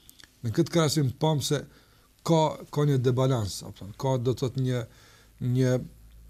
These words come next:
mos përputhje.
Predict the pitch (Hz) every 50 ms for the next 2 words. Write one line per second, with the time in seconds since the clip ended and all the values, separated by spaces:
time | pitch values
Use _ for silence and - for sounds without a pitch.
0 | - - - - - - - - - - - - - - - - - - - -
1 | - - - - - - - - - - - - - 139 143 151 135 - - -
2 | - 131 110 - - 147 135 110 - - - 101 -